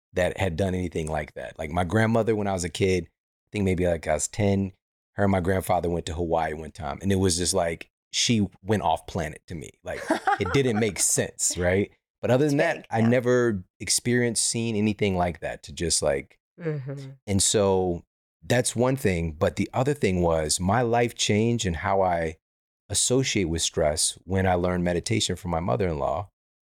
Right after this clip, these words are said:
Speaker 1: you know, maybe s-, sixteen years ago now. And it changed everything for me.
Speaker 2: Mm.
Speaker 1: You know, I, I have this substantial space between stimulus and response
Speaker 2: Yeah.
Speaker 1: now, and I live in that. So I'm very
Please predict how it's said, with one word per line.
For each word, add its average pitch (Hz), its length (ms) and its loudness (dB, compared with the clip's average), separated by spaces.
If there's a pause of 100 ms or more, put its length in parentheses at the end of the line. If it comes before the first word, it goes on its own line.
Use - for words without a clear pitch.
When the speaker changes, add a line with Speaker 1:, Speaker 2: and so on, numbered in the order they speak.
Speaker 1:
you 82 120 -4
know, 78 120 0
maybe 78 600 -2 (180)
s-, - 400 -4 (200)
sixteen - 640 -2
years 87 240 0
ago 92 240 0
now. 92 380 0 (580)
And 92 380 0
it 104 120 0
changed 127 460 -2
everything 123 400 0
for 85 100 -6
me. 71 240 -8
Speaker 2:
Mm. 151 440 -8
Speaker 1:
You - 80 -4
know, 82 420 -2
I, 98 320 0
I 85 80 -2
have 98 280 0
this 101 360 0 (440)
substantial 113 800 0
space - 500 0
between 92 640 0 (180)
stimulus 95 640 0
and 95 120 -4
response 107 520 -2
Speaker 2:
Yeah. 80 100 -2
Speaker 1:
now, 76 280 -8 (420)
and 98 120 0
I 92 80 2
live 117 280 2
in 107 120 0
that. 65 320 -6
So 101 260 2
I'm 104 260 2
very 127 480 2